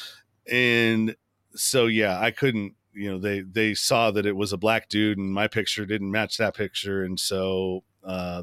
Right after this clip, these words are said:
the very next day, I went and picked up the gun 'cause I was gonna kill this person. Literally, I was gonna kill him. And, uh,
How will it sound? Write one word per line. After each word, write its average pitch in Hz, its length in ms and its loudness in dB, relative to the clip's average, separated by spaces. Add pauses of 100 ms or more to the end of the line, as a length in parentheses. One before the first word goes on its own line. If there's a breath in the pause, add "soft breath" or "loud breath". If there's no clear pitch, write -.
the 95 100 -6
very 110 300 4
next 104 280 0
day, 110 180 4
I 101 60 4
went 107 180 0
and 90 100 -8
picked 123 240 -2
up 104 180 -2
the 95 80 -16
gun 113 320 2
'cause 98 140 -2
I 104 60 2
was 101 140 0
gonna 95 140 -4
kill 120 260 2
this 101 140 0
person. 98 440 -4 (460 loud breath)
Literally, 117 360 4
I 101 40 4
was 104 140 0
gonna 101 160 -2
kill 98 300 0
him. 78 80 -10 (720 loud breath)
And, 104 640 2 (640)
uh, 98 600 0